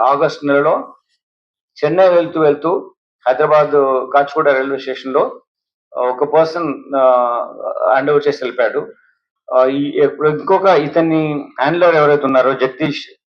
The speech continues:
గుజ్జర్ అని ఉన్నాడు, ఆయన, ఆ, ఇతను తెలియకుండా పలానా వాళ్ళు వచ్చి నన్ను కలుస్తారు అనే కోడ్, ఓ, విధానంలో ఏర్పాటు చేసుకొని అతని దగ్గర నుంచి రిసీవ్ చేసుకుని వెళ్తుంటాడు. అట్లా, ఆ,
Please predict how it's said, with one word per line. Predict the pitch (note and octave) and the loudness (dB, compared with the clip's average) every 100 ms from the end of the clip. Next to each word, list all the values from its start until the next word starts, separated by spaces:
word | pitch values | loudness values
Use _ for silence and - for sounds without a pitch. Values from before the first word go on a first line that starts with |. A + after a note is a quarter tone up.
| _ _ - _ _ - | _ _ -20 _ _ -12
గుజ్జర్ | - C#3+ C3+ | 0 2 2
అని | C3 C#3+ C#3+ | 0 -2 -4
ఉన్నాడు, | C#3 A#2+ G#2+ C#3 - | -6 -4 -2 -2 0
ఆయన, | - B2+ D#3+ F#3+ G#3+ - - - C#3+ C3+ | 2 2 2 4 2 2 -6 -6 0 4
ఆ, | C3 B2+ A#2+ A2+ A2 _ _ _ - | 6 4 4 0 -4 _ _ _ -14
ఇతను | C#3 E3 | -6 -2
తెలియకుండా | D3+ E3+ F3+ F3+ F3 G3 | 0 2 2 0 2 2
పలానా | D#3 D3+ D#3 D3 | 2 2 4 4
వాళ్ళు | D#3 E3 | 2 2
వచ్చి | D#3+ G#2+ C#3 C#3 | -2 -2 -4 -4
నన్ను | E3+ D3 | -8 -2
కలుస్తారు | C#3+ D3 D3 C#3 D#3+ G3+ C#3+ | -2 -2 0 0 0 -2 -2
అనే | C#3 | -2
కోడ్, | C#3 D3 D#3 C#3+ C#3 C3 B2+ - _ _ _ - | 0 0 2 2 2 0 -4 -10 _ _ _ -10
ఓ, | B2+ B2+ | -8 -6
విధానంలో | B2+ D3 D3 C#3+ C3 | -4 -2 -2 0 2
ఏర్పాటు | B2+ C3 C3 B2 | 2 0 -2 -6
చేసుకొని | - C#3+ C4 - _ _ _ - | -6 -6 -6 -14 _ _ _ -14
అతని | - D3 | -8 -4
దగ్గర | D3 D#3 | -2 -2
నుంచి | C#3+ F#3+ | -4 -4
రిసీవ్ | D#3 E3 D#3 | -4 -4 -4
చేసుకుని | - D3+ | -4 -2
వెళ్తుంటాడు. | B2 - G#2+ G2+ G2 - _ _ _ _ _ - - | -4 -4 -8 -6 -6 -10 _ _ _ _ _ -8 -2
అట్లా, | C#3+ - F#3 F#3 - - | -2 2 2 4 2 0
ఆ, | C#3+ C3+ C3+ B2+ | 2 4 4 4